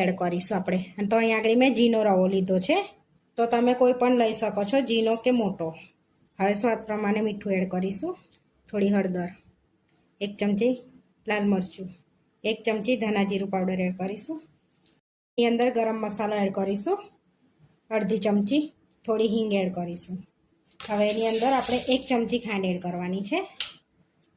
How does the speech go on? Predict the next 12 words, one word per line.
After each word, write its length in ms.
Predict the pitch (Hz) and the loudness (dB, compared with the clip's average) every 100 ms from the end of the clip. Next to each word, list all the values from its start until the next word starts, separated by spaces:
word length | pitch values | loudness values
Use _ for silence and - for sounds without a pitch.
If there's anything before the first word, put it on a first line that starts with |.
| _ _ _ | _ _ _
હવે 160 | 220 233 240 | -2 2 2
એની 160 | 233 233 | 2 0
અંદર 160 | 233 226 | 0 0
આપણે 180 | 240 294 | 0 0
શેકેલા 400 | 269 226 220 226 220 | 0 0 -2 -2 -2
જીરાનો 300 | 208 220 214 | -2 -2 -2
પાવડર 260 | 202 196 196 190 | -4 -2 -2 -4
એડ 100 | 190 | -4
કરીશું, 280 | 190 190 294 | -6 -2 -2
અડધી 240 | 240 226 226 | -2 -4 -4
ચમચી, 380 | 226 233 302 359 - _ _ _ _ _ _ _ _ _ _ _ _ _ | -4 -4 -6 -6 -12 _ _ _ _ _ _ _ _ _ _ _ _ _
અને 140 | 208 | -10